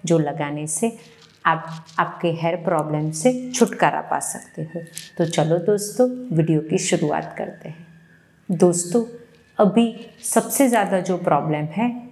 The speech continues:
वो है hair से related, यानी बालों का झड़ना, बालों का पतला होना, dandruff होना, premature grey होना और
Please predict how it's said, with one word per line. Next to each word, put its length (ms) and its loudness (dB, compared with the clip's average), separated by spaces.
वो 320 0
है 360 -6
hair 260 2
से 240 0
related, 560 -6
यानी 300 0
बालों 420 2
का 140 0
झड़ना, 720 -2
बालों 320 2
का 160 2
पतला 460 0
होना, 540 -4
dandruff 680 -2
होना, 400 -4
premature 640 4
grey 380 4
होना 640 -4
और 280 4